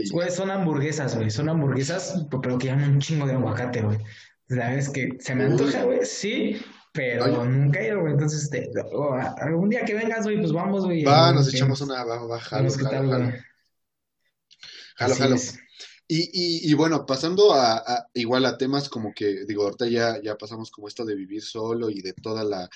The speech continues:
Speaker 1: la, el cambio como socio-, eh, como cultural que te tocó ver, ver, tocar en este choque,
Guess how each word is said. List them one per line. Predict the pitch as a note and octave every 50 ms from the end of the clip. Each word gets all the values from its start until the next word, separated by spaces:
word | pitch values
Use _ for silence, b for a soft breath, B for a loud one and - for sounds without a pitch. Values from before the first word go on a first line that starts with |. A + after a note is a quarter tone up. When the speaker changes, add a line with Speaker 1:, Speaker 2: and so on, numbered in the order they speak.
| B B B B _
Speaker 1:
la, | - G#2+ G#2+
el | A2 G#2+ G#2 -
cambio | - A#2 A#2+ A#2+ B2 B2+ B2 B2
como | - G#2+ G#2 G2 F#2+ F#2+ F#2 F2+ F#2+ - _
socio-, | - - - - A2+ G#2+ G2+ - G#2 A2 A2 G#2 G#2+ G#2+
eh, | G#2 G2+ G2 G2+ G2+ G2 F#2+ F#2 F#2 -
como | G#2+ G#2 G#2 -
cultural | - A2 G#2+ - A2+ G#2+ G#2+ A#2 B2 B2+
que | - A#2+
te | - F#2+
tocó | - G#2 G#2 - A2 A2
ver, | A2 A2+ A2+ A#2 B2 A#2+ G#2+ G#2
ver, | - A2 A2 A2 G#2 -
tocar | A2 G#2 - A#2 A#2 C#3 D#3+
en | B2+ G#2 G#2
este | A2 - - - A2 G#2+ G2+ G2 -
choque, | - - A2+ A2+ - - F#3 B3+